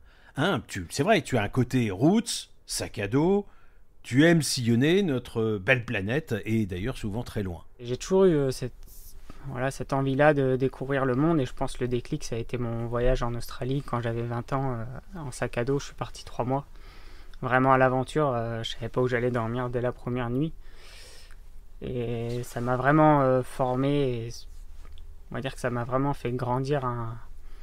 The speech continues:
Speaker 2: ça m'a fait un bond en avant dans ma vie, euh, sur l'ouverture, euh, d'esprit pour... et la... ma façon de voir le monde.
Speaker 1: Et donc là, pour, euh, cet
Speaker 2: Là,
Speaker 1: hiver
Speaker 2: j'ai fait très classique, j'ai fait la Thaïlande.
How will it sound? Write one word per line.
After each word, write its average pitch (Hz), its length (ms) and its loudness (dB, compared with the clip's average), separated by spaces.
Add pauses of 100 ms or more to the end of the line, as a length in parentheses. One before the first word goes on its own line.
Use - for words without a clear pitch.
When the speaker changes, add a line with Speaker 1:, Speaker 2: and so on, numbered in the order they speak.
(520)
Speaker 2:
ça 127 60 -6
m'a 120 140 -4
fait - 280 -4
un 120 240 -2
bond 143 240 4
en 143 120 6
avant 139 260 4
dans 131 160 2
ma 123 140 0
vie, 139 280 0
euh, 117 120 -2 (1400)
sur 123 220 -4
l'ouverture, 131 640 0
euh, 117 240 -2
d'esprit 127 480 -4
pour... - 180 -10 (640)
et 120 60 -4
la... 120 100 -2
ma 123 220 0
façon 143 320 0
de 147 40 4
voir 135 160 6
le 123 100 4
monde. 147 280 4 (180)
Speaker 1:
Et 127 120 8
donc 143 240 8
là, 165 280 10
pour, 113 200 0
euh, 104 140 4
cet - 280 -4
Speaker 2:
Là, 165 140 10
Speaker 1:
hiver 160 140 10
Speaker 2:
j'ai 160 60 -6
fait 156 80 2
très 170 200 0
classique, 190 400 0
j'ai 160 100 0
fait - 140 -6
la 143 100 0
Thaïlande. 147 480 -2